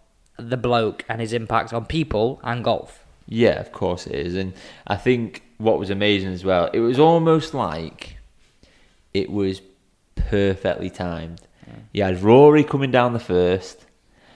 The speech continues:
Speaker 2: You had, um, obviously the crowds were mega. There was a, there was a, I think, I think as he went over the bridge, Rory was coming down the first, and there was, like, a bit of a moment where Rory, like,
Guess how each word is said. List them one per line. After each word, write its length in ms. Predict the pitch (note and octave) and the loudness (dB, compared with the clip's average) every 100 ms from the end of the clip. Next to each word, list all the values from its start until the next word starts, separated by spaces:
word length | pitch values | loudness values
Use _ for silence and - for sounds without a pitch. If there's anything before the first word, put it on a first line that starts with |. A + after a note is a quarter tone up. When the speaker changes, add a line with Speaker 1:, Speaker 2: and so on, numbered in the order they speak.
| _ - | _ -2
Speaker 2:
You 140 | G2+ | 2
had, 440 | G2 F#2+ F#2+ F2+ - _ _ _ - | 2 2 -2 -4 -12 _ _ _ -4
um, 460 | G2 F#2+ F#2 F2 - - | 0 0 -2 -6 -6 -4
obviously 260 | G2+ G#2 | -2 -2
the 80 | F2 | -4
crowds 480 | - B2+ C#3 C3+ A#2 | 2 4 6 4 0
were 60 | A2+ | -2
mega. 600 | G#2+ G#2 F#2 - F#2+ G2 _ _ _ _ _ _ _ _ G2 | 0 0 0 -4 -6 -8 _ _ _ _ _ _ _ _ 0
There 160 | G2+ | 2
was 100 | G2 | 2
a, 40 | G2 | 0
there 200 | F#2+ G#2 | 0 0
was 120 | G2 | 0
a, 100 | A2 - _ _ _ _ | -2 -6 _ _ _ _
I 60 | - | -8
think, 320 | A#2+ A#2 - - | -4 -4 -6 -12
I 80 | A#2 | -6
think 280 | C#3+ C#3 - | -4 -6 -4
as 180 | C#3 C#3+ | -4 -2
he 100 | D#3+ | -2
went 180 | D3 | -2
over 240 | - C3+ B2 | 0 -2 -2
the 80 | A2+ | -6
bridge, 420 | - A2 F2+ - | 0 0 0 0
Rory 300 | F#2+ G2 F#2+ | 2 2 2
was 120 | F2+ | 0
coming 220 | - F#2 | -4 -6
down 180 | F2+ F2+ | -4 -4
the 60 | F2 | -6
first, 580 | - F#2 - - - _ _ _ _ _ _ _ _ _ | -4 -4 -4 -10 -18 _ _ _ _ _ _ _ _ _
and 120 | G2+ | 0
there 80 | G2+ | 0
was, 100 | F#2+ | 2
like, 200 | F#2+ F#2+ G#2+ | 0 0 -2
a 80 | |
bit 300 | F#2 - G#2 | -4 -2 -2
of 80 | G2 | 0
a 40 | G2 | -4
moment 200 | G2+ F#2 | -4 -2
where 120 | F#2+ | -2
Rory, 260 | F#2+ F#2+ F#2+ | 0 0 0
like, 380 | F#2 F2+ - | -2 -4 -8